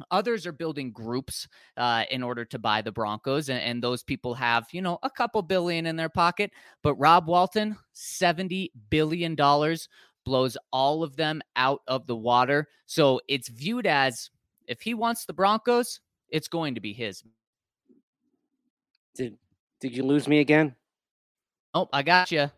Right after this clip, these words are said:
Speaker 2: Okay. Yeah. They, yeah, this is, I don't know what the problem is. I've got five hundred megabytes, uh, of, of speed on this connection, so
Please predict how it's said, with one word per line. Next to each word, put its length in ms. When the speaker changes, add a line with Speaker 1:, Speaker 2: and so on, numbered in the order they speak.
Speaker 2:
Okay. 500
Yeah. 300
They, 260
yeah, 200
this 200
is, 260
I 80
don't 140
know 100
what 140
the 60
problem 360
is. 140
I've 160
got 240
five 220
hundred 280
megabytes, 680
uh, 420
of, 180
of 120
speed 300
on 180
this 140
connection, 400
so 100